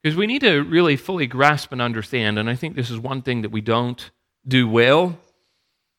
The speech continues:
and we don't do, particularly in children's storybook Bibles. You read through the Old Testament, they often will show Mo-,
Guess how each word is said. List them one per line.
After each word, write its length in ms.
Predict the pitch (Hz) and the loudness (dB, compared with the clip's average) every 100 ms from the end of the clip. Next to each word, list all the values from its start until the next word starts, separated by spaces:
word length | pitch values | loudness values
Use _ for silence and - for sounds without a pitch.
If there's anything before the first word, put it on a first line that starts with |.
| _ _ _ _ _ _ | _ _ _ _ _ _
and 120 | 123 | 0
we 120 | 123 113 | 2 4
don't 280 | 131 156 127 | 2 0 -2
do, 520 | - 135 143 139 120 | 2 4 2 0 -2
particularly 540 | - 143 170 190 151 | 0 0 2 4 4
in 80 | 127 | 2
children's 840 | - 165 180 165 127 120 - - - | 0 0 2 0 -2 -4 -10 -14 -6
storybook 600 | - 160 160 143 139 - | 0 2 2 0 -4 0
Bibles. 640 | 135 156 123 107 147 143 | 4 4 4 0 -2 -4
You 100 | 131 | -4
read 220 | 143 170 | -2 -2
through 160 | 147 139 | -2 0
the 100 | 131 | 2
Old 240 | 139 151 | 2 0
Testament, 800 | - 165 - - 104 135 - - _ _ _ _ _ _ - | 0 -2 -2 -6 -6 -6 -10 -20 _ _ _ _ _ _ -2
they 100 | 120 | 2
often 480 | 127 151 - 135 135 | 4 4 2 0 0
will 160 | 131 | -2
show 280 | 123 139 127 | -2 0 0
Mo-, 240 | 127 127 | 0 -2